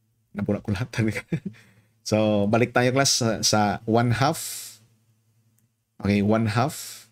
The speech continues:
Ninety-four times eighty-eight. Sine of alpha is equal to four thousand one hundred. Balik tayo dyan.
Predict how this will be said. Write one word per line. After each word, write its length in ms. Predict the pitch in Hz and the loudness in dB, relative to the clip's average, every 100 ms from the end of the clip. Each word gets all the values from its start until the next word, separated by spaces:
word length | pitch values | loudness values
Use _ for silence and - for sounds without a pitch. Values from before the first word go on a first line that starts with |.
| _ _ _ _ _ _ _ _ _ _ _ _ _ _ _ _ _ _ 107 | _ _ _ _ _ _ _ _ _ _ _ _ _ _ _ _ _ _ 0
Ninety-four 800 | 110 113 117 - 120 131 185 170 _ _ _ _ _ _ _ _ _ - | 2 2 0 2 2 2 -2 -6 _ _ _ _ _ _ _ _ _ 0
times 240 | 113 110 - | 2 2 0
eighty-eight. 400 | 120 101 117 135 - _ _ _ _ _ _ _ _ _ _ _ _ _ - | 0 0 0 -2 -6 _ _ _ _ _ _ _ _ _ _ _ _ _ -2
Sine 480 | - 135 127 131 131 | 2 4 4 2 2
of 240 | 113 107 98 | 0 0 0
alpha 520 | 117 120 107 101 143 _ _ _ _ _ _ _ _ _ _ _ _ _ _ 120 | 2 2 2 0 0 _ _ _ _ _ _ _ _ _ _ _ _ _ _ -4
is 120 | - | -2
equal 320 | 131 123 113 | 0 2 2
to 320 | - 113 104 113 | 2 2 0 -4
four 320 | - 131 127 | 2 2 4
thousand 480 | 123 127 - 120 110 | 0 2 2 2 2
one 120 | 107 | 2
hundred. 280 | 107 107 98 | 2 2 2
Balik 240 | 101 - | 0 0
tayo 160 | 101 98 | -2 0
dyan. 360 | 92 95 107 | -2 -6 -8